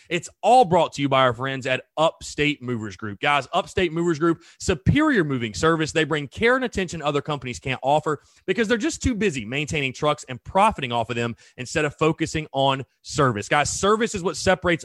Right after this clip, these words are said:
Upstate Movers Group from the competition. So, by the way, guys, they're not a trucking company. They are a moving services company. They're also employee-owned co-op, which means their movers are paid twice the industry average, and everyone on the crew is just as invested in the success of the project as you are. They have dedicated professional crew members,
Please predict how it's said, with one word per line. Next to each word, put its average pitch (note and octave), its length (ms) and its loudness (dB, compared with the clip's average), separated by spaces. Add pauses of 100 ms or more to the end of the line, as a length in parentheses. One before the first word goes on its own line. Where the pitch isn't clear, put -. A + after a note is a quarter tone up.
Upstate E3+ 420 0
Movers E3+ 300 0
Group C#3 280 -2
from D3 200 0
the C#3 80 -4
competition. B2 640 -6
So, B2+ 100 -6
by D#3 140 4
the E3 80 2
way, D#3+ 100 2
guys, D3+ 260 2 (300)
they're D3+ 140 2
not D#3 260 4
a A#3+ 60 0
trucking G3 400 -2
company. E3 340 -2
They C#3 220 2
are E3+ 160 4
a F3 60 2
moving D#3+ 300 0
services C#3+ 400 -4
company. A#2 360 -6
They're A2 180 -6
also E3 440 2 (260)
employee-owned E3+ 840 0
co-op, D3 400 4
which B2 140 -8
means D3 100 -8
their C3 100 -4
movers D#3+ 360 -2
are D3 60 -6
paid B2 280 -4
twice G#3+ 400 0
the C#3 160 -10
industry A2 380 -8
average, C#3+ 340 0 (220)
and C3+ 180 -8
everyone G3+ 320 0
on F3 80 -2
the C#3 80 -6
crew D#3+ 280 2
is B2+ 100 -4
just A2 340 0
as D3+ 60 -8
invested C#3+ 460 0
in C3+ 40 -6
the A#2 80 -8
success C3+ 340 -2
of - 40 -8
the A#2+ 60 -6
project A#2+ 480 0 (240)
as B2+ 320 2
you B2+ 180 0
are. G2 100 0
They A#2+ 100 0
have A2 120 -4
dedicated E3 400 0
professional C#3+ 400 -2
crew E3 160 -2
members, D3+ 300 -6